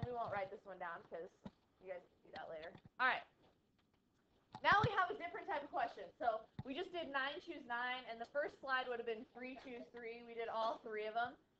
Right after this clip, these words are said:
Okay? This one says, "In how many different orders can five of the nine objects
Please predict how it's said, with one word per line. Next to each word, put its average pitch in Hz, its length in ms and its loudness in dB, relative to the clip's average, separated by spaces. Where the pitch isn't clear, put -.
Okay? 254 360 6
This 320 160 0
one 359 180 0
says, 311 280 4
"In 285 160 -2
how 294 120 4
many 320 140 -4
different 285 240 -10
orders 269 300 -2
can 247 260 -10
five 262 320 6
of 277 160 0
the 269 80 0
nine 240 340 0
objects 220 540 2